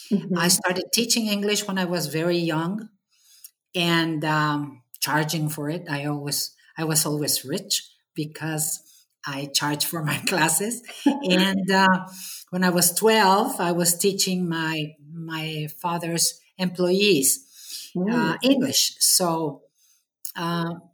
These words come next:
Speaker 2: it was really fun. Poor, poor students.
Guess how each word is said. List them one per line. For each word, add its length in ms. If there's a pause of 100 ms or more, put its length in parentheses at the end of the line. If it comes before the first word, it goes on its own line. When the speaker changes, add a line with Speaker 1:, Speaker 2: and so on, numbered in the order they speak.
(220)
Speaker 2:
it 160
was 280
really 180
fun. 560
Poor, 480
poor 300
students. 720